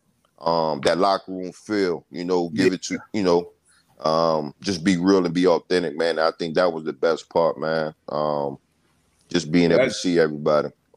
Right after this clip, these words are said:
Speaker 2: That's de-, definitely b-, one of the best parts of it, man, that locker room. 'Cause, you know, you can get away with saying some bullshit anywhere else. But in that locker room, you go in that locker room with some bullshit, or it's gonna be checked immediately.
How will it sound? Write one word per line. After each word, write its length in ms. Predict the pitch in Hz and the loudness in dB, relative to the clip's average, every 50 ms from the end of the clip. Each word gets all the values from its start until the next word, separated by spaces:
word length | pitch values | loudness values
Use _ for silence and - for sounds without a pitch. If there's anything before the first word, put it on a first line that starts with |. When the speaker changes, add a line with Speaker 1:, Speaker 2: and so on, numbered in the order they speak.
| _ _ _ _ | _ _ _ _
Speaker 2:
That's 240 | - 131 139 139 135 | 2 2 2 2 0
de-, 320 | 113 127 151 151 139 123 117 | 2 2 2 2 2 0 2
definitely 720 | 113 165 170 180 - 139 147 147 143 131 139 139 135 131 123 | 4 4 4 4 2 -2 -2 -2 -2 0 0 -2 -2 -2 -4
b-, 180 | 110 110 123 117 - 98 - _ _ - - - - - | -4 -4 -6 -6 -6 -8 -18 _ _ -20 -20 -20 -14 -6
one 180 | 113 113 113 110 | -4 -2 0 0
of 80 | 104 98 | 0 0
the 0 | 117 | 0
best 220 | 117 113 113 113 - | 0 0 0 -4 0
parts 340 | - 117 110 101 98 101 | 2 4 4 4 2 0
of 120 | 117 104 98 | 0 0 0
it, 40 | 92 | 0
man, 200 | 101 104 104 104 | -2 0 2 2
that 120 | 104 104 | 4 4
locker 320 | 104 107 104 104 107 104 | 4 4 4 2 0 -4
room. 300 | 101 101 101 101 101 101 | -4 -4 -4 -4 -4 -6
'Cause, 120 | - 104 104 | -6 -6 -4
you 140 | 113 123 127 | -2 0 2
know, 460 | 131 135 131 127 123 117 120 117 _ _ _ _ _ _ _ _ - | 4 4 4 4 2 0 -4 -10 _ _ _ _ _ _ _ _ -2
you 100 | 120 147 | 0 2
can 60 | 151 | 4
get 180 | 139 156 156 147 | 4 4 4 4
away 220 | 147 143 151 151 | 4 4 6 4
with 300 | 147 139 135 135 131 127 - - _ | 4 4 2 2 0 0 -2 -10 _
saying 420 | - - - - 156 151 147 143 139 | -16 -10 -2 0 2 2 4 2 0
some 200 | 143 135 123 117 | -2 -4 -6 0
bullshit 680 | 123 147 151 147 139 139 - - 131 123 120 110 - 104 | 2 4 6 6 4 2 0 2 4 4 4 2 0 0
anywhere 680 | 123 147 160 170 175 180 175 175 170 165 170 165 160 160 | 2 4 4 4 4 4 4 4 6 6 8 8 8 8
else. 500 | 156 147 135 120 107 104 - - - _ _ _ _ _ _ _ _ _ _ _ _ _ _ - | 6 6 4 2 0 -4 -10 -18 -20 _ _ _ _ _ _ _ _ _ _ _ _ _ _ -4
But 140 | - 110 110 | -2 -2 0
in 80 | 113 127 | 2 4
that 160 | 139 151 147 | 4 4 4
locker 340 | 151 165 180 190 185 180 170 | 6 4 4 4 2 0 -2
room, 120 | 170 170 | -2 -2
you 60 | 170 175 | -2 0
go 180 | 160 180 175 | 2 4 6
in 60 | 175 170 | 6 6
that 100 | 165 165 | 6 6
locker 320 | 170 180 190 196 190 185 | 6 6 4 4 0 0
room 140 | 196 190 190 | 0 0 0
with 100 | 190 180 | 0 -2
some 160 | 185 185 175 | -4 -6 -4
bullshit, 540 | 175 190 196 196 196 196 190 - 190 180 147 | 2 4 6 6 6 4 2 2 2 2 2
or 160 | 127 135 135 | 2 2 2
it's 100 | 143 151 | 2 2
gonna 200 | 147 143 156 147 | 2 0 0 0
be 140 | 135 135 127 | 0 -4 -6
checked 380 | 135 - - 175 160 147 - - | -6 -2 2 4 4 2 2 -2
immediately. 400 | 127 131 135 147 147 143 127 | -6 -4 -2 0 0 2 2